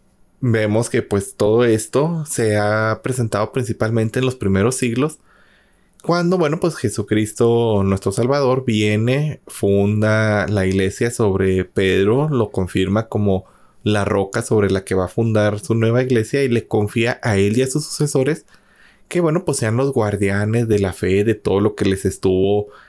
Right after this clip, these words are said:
enseñando durante esos años que estuvo con ellos. Y, este, los va confirmando a ellos como, como estos defensores. Entonces, esta buena com-, esta comunión,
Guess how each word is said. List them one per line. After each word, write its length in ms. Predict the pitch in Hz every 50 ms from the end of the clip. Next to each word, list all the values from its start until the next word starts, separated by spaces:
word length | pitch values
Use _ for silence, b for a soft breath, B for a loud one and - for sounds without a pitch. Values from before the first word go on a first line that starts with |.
| B B
enseñando 680 | 113 113 110 - 123 113 113 107 101 98 98 104 113 123
durante 500 | 123 117 107 101 98 95 95 - 95 95
esos 360 | 101 - 120 110 104 - - -
años 340 | 113 107 101 104 113 117
que 80 | - 117
estuvo 360 | 110 - - 104 104 110 117
con 200 | 117 - 131 123
ellos. 320 | 113 107 107 147 147 - - B B B B B B B B B B B B B B B
Y, 360 | 156 170 175 185 196 190 -
este, 800 | - 127 107 104 101 - - - - - 110 110 110 110 110 107
los 200 | 107 107 104 98
va 140 | 101 98 -
confirmando 840 | - 120 117 113 - 110 101 95 95 92 95 98 104 110 113 101 - -
a 200 | - 101 95 90
ellos 340 | 95 98 101 110 117 117 -
como, 520 | - 110 98 98 98 95 90 87 87 85 _ _ _ _ _ _ _ _ _ _ _ _ _ _ _ - -
como 240 | - 104 101 101 95
estos 240 | - - 120 117
defensores. 720 | 113 117 110 - 104 98 92 - 98 101 101 104 - - B B B B B B B B B B B B B B
Entonces, 420 | - 110 104 - 123 - 143 127
esta 160 | 131 - 139 139
buena 340 | 131 131 127 131 131 131
com-, 140 | - 131 - -
esta 220 | 135 - 127 -
comunión, 520 | - 139 139 151 156 147 135 131 143 139